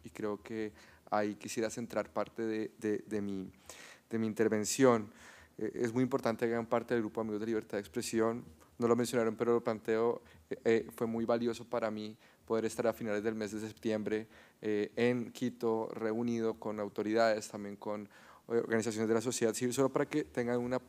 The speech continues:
una, una, una referencia. Yo fui hace no mucho, eso fue finales de septiembre,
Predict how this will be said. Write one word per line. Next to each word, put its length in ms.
una, 220
una, 280
una 160
referencia. 680
Yo 240
fui 120
hace 220
no 100
mucho, 640
eso 160
fue 460
finales 320
de 60
septiembre, 720